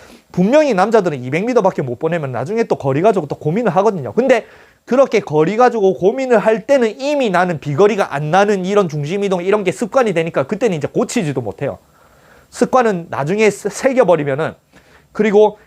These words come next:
이런 습관이 생겨서 내가 필드에서 점수가 어느 정도 나고 팔십오 타 안에만 들면은 그때 이제 습관을 딱 바꾸기 시작하면은 구십 타로 넘어가기 때문에 절대 습관 못 버리-, 못 버립니다. 그래서 처음부터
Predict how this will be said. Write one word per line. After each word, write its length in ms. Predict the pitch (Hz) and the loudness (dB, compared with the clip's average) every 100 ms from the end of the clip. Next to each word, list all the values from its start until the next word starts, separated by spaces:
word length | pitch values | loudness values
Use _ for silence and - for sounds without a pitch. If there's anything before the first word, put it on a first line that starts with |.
| _ | _
이런 280 | 254 269 269 | 0 2 2
습관이 400 | 254 - 233 214 | -2 0 0 0
생겨서 460 | 220 240 226 202 165 | -4 -2 -2 -2 -4
내가 220 | 147 170 | -4 -4
필드에서 460 | 254 247 208 185 | -4 -2 0 0
점수가 400 | 151 170 185 180 | -2 -2 0 2
어느 200 | 180 196 | 2 0
정도 260 | 160 147 143 | -2 -2 0
나고 260 | 139 151 - | 2 0 0
팔십오 480 | 240 226 202 156 | 0 0 0 0
타 160 | - 180 | 0 0
안에만 420 | 202 269 262 170 | 2 2 2 2
들면은 480 | 147 147 147 175 120 - _ _ _ _ _ | -2 -4 -2 0 -2 -6 _ _ _ _ _
그때 360 | 233 - - 247 | 0 0 2 2
이제 180 | 175 175 | 2 -2
습관을 420 | 208 247 220 196 | -2 0 0 0
딱 140 | 202 | -2
바꾸기 320 | 180 - 196 | -2 -2 -6
시작하면은 640 | 151 165 147 139 139 190 - | -2 -2 0 -2 -2 -4 -4
구십 280 | 175 214 | -2 0
타로 180 | 175 151 | 2 2
넘어가기 380 | 139 196 165 135 | 2 2 2 0
때문에 200 | 123 113 | -6 -6
절대 340 | 156 170 - | -4 0 0
습관 300 | - - 170 | -2 -4 -6
못 140 | 113 - | -6 -6
버리-, 300 | 120 135 135 - | -6 -6 -10 -12
못 160 | 117 | -10
버립니다. 800 | - 151 151 131 90 92 117 175 - - _ - | -4 -2 -2 -6 -6 -4 0 0 -2 -18 _ 0
그래서 400 | 196 202 185 - | 2 4 0 -4
처음부터 800 | - 262 240 147 - 180 90 | 2 2 2 -2 -2 -2 -2